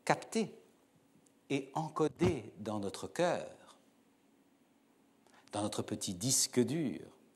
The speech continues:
affectivo-psychologico-sensoriel, si vous me permettez cette comparaison avec l'informatique, ce que nous avons donc encodé dans la partie la plus intime de nous et qui risque bien de nous télécommander notre vie durant, nous-mêmes n'étant qu'une sorte de marionnette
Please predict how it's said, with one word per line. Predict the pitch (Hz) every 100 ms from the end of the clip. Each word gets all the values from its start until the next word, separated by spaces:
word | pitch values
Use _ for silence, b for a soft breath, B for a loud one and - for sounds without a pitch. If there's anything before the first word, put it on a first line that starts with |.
| -
affectivo-psychologico-sensoriel, | 117 - - 101 87 107 107 - 95 87 95 - 113 - - 85 117 170 135 - - _ _ _ b b b b _ _ _ _ _ -
si | -
vous | 85
me |
permettez | 78 78 - -
cette | - - - 78 B B
comparaison | - 95 98 85 87
avec | 101 85
l'informatique, | 80 80 92 165 175 - B B B
ce | -
que |
nous | 180
avons | 175 175
donc | 165
encodé | 180 - 170 160 180
dans | 139
la |
partie | 120 120
la | 135
plus | - 117
intime | 120 - 302 269
de | 165
nous | 139 151
et |
qui | 139
risque | 202 240 -
bien | 175 175 151
de | 131
nous | 135
télécommander | 131 - 277 247 214 202 170 170
notre | 127 - 123
vie | 156 208
durant, | 196 156 139
nous-mêmes | 139 180 165
n'étant | 143 151
qu'une | 139 131
sorte | 123
de | 113
marionnette | 98 101 92 117 - -